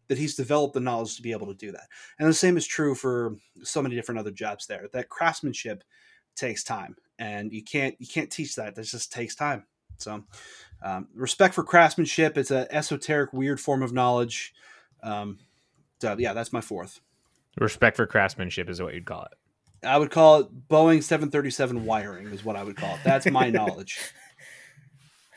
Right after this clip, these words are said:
Speaker 2: Seven thirty-seven?
Speaker 1: Seven thirty-seven.
Speaker 2: Yeah, buddy.
Speaker 1: That's my
Speaker 2: I,
Speaker 1: fourth.
Speaker 2: I would not know what to do. But just
Speaker 1: Nope,
Speaker 2: like
Speaker 1: you
Speaker 2: you,
Speaker 1: wouldn't.
Speaker 2: after time, obviously, you'd get good at it 'cause,
Speaker 1: Yeah.
Speaker 2: uh,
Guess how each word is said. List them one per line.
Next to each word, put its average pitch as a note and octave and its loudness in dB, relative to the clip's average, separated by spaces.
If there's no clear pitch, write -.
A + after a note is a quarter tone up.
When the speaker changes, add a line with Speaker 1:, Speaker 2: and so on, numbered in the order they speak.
Speaker 2:
Seven F#2+ -10
thirty-seven? D3 2
Speaker 1:
Seven B2 -4
thirty-seven. C3+ -2
Speaker 2:
Yeah, G2+ -2
buddy. C#3+ 4
Speaker 1:
That's A2 -8
my A2+ 8
Speaker 2:
I, B2 12
Speaker 1:
fourth. G3+ 8
Speaker 2:
I B2+ 6
would A2+ 4
not A#2 2
know A#2 2
what G#2+ 0
to G#2 -6
do. F#2 -4
But F3 8
just A3 6
Speaker 1:
Nope, B3 10
Speaker 2:
like D#3 4
Speaker 1:
you A3 4
Speaker 2:
you, F3+ 12
Speaker 1:
wouldn't. D#3 6
Speaker 2:
after C3+ 4
time, D3+ 8
obviously, A2 4
you'd G#2 -4
get G#2+ -2
good C3+ 10
at F#2+ 4
it F2+ -2
'cause, G2 -4
Speaker 1:
Yeah. G#3+ 10
Speaker 2:
uh, F#2+ 2